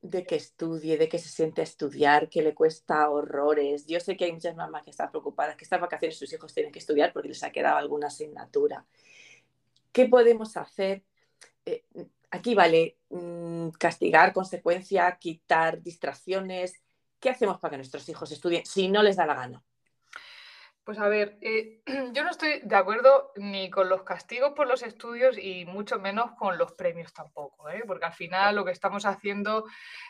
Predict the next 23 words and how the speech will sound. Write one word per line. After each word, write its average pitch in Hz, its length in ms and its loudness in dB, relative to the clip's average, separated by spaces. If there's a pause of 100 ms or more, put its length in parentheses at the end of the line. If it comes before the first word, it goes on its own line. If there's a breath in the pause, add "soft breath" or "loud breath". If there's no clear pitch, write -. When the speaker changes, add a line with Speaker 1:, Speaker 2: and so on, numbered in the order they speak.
(160)
Speaker 2:
em, 190 1000 2
es, 202 520 2
eh, 180 340 2
premiar, 190 500 4
eh, 180 340 2
ese, 190 420 2
esa 220 160 0
motivación 190 600 -2
extrínseca, 180 840 -4
es 180 60 -2
decir, 185 340 -6
para, 170 460 0
para 165 460 -4 (120)
yo, 190 420 2
o 180 40 -12
sea, 180 320 -6 (340)
eh, 170 840 -6
para 185 180 4
yo 196 120 -2
conseguir 208 420 -6
cosas 196 320 -4
que 208 180 -10
quiero, 214 480 -2